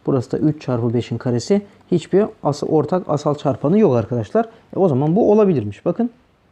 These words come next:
D şıkkı uygun oluyor. Tamam mı? Şimdi bu şıklardan deneme yöntemiydi. E, tabi bunu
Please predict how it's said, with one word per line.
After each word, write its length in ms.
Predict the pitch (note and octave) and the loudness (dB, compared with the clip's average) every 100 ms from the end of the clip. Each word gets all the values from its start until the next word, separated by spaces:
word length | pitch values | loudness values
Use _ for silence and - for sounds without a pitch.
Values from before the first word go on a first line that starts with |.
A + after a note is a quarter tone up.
| _ _ _ - - | _ _ _ -20 0
D 140 | E3+ | 0
şıkkı 400 | C3 - - A3 A3+ - | 2 -4 0 0 0 -8
uygun 420 | E3 C3+ D#3 A#3+ A#3+ - _ - | 0 0 2 0 -2 -14 _ -2
oluyor. 260 | E3+ C3+ G#2 - - | 2 2 0 -6 -4
Tamam 240 | G3 B3 | 0 2
mı? 160 | A2+ A2+ - - - _ | 0 -4 -18 -20 -20 _
Şimdi 300 | - A#3+ A3 | 2 4 6
bu 280 | C#4 F4+ D4+ | 4 2 -2
şıklardan 640 | - A3+ F3+ F#3+ C4+ B3 | -2 2 2 4 2 2
deneme 280 | A3+ A3+ G3 | 2 4 4
yöntemiydi. 580 | B2 G#2 A2+ A#2 E3+ B3+ - - | 2 2 0 2 0 -2 -6 -14
E, 40 | D3 | 0
tabi 300 | A3+ A#3 G3+ | 2 4 4
bunu 260 | A3+ A#3 | 4 2